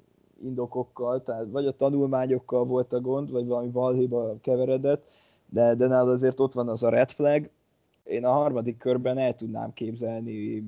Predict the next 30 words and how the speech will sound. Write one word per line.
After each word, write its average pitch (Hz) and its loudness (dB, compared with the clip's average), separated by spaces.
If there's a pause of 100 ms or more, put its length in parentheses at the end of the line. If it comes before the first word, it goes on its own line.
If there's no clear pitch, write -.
(120)
őt, 101 -10
tehát 120 -6
a - -20
tehetsége 135 0
az 117 -6
ott 131 -6
van. 135 -6 (480)
Ö, 117 -2 (1200)
kérdés, 117 -2
hogy 117 -8
tényleg 120 -2
mi 120 -2
az, 113 -4
amit, 113 -6
amit, 113 -10
ö, 117 -2
megmerünk 113 -2
kockáztatni 110 -8
az 110 -12
esetében. - -14 (140)
Én 117 -12
a, 120 -4
én 123 -10
a 123 -6
harmadik 123 -2
körben 117 -6
már 117 -10
tudnék - -16
neki - -20
örülni. 107 -12